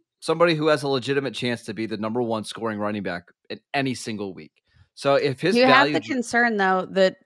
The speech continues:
Speaker 2: it, I mean, this was definitely, um, the one year that I think we saw a, uh, uh, more, more of a shift in his usage, like,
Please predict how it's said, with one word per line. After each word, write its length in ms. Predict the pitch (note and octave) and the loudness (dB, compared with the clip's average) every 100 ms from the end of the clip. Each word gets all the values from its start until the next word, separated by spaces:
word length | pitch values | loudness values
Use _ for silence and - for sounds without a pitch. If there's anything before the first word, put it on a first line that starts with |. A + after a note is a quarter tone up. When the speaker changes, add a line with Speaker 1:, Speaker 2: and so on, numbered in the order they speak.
| _ | _
Speaker 2:
it, 180 | - - - | -8 -8 -4
I 80 | E3+ | -2
mean, 180 | F#3+ F#3 | 0 2
this 220 | G3 - | 0 -2
was 160 | A3 G3 | -6 -2
definitely, 760 | G#3 G#3+ A#3 - G#3 G3 F#3 _ _ _ | 0 -2 -6 -6 -4 -4 -4 _ _ _
um, 320 | - E3+ D#3+ - | -2 -2 -2 -4
the 120 | F3+ | -4
one 240 | F#3 F#3+ | -2 -2
year 240 | F#3 F#3 F3+ | 0 0 0
that 120 | F3 | 0
I 120 | E3 | -2
think 260 | E3+ E3+ - | -4 -8 -4
we 100 | F3+ | -6
saw 480 | - F3 F3 E3+ E3 - | -2 2 4 4 2 0
a, 360 | E3+ D#3+ D#3 - | -2 -2 -8 -4
uh, 380 | D3+ C#3+ D3 D#3 - - | -2 -2 -2 -6 -14 -12
uh, 140 | A2+ - - | -12 -12 -10
more, 220 | F3+ E3 - | -6 -6 -6
more 200 | E3+ D#3+ | -2 -2
of 120 | D#3 | -2
a 20 | |
shift 600 | - - F3+ G3 - - - _ _ _ | -6 -2 0 0 -4 -20 -20 _ _ _
in 140 | E3+ E3+ | -4 -4
his 280 | F3+ F3+ D#3 | -2 -4 -4
usage, 540 | D#3+ E3 - G3+ G3 | -6 -6 -4 -6 -4
like, 260 | D#3+ D#3 | -2 -2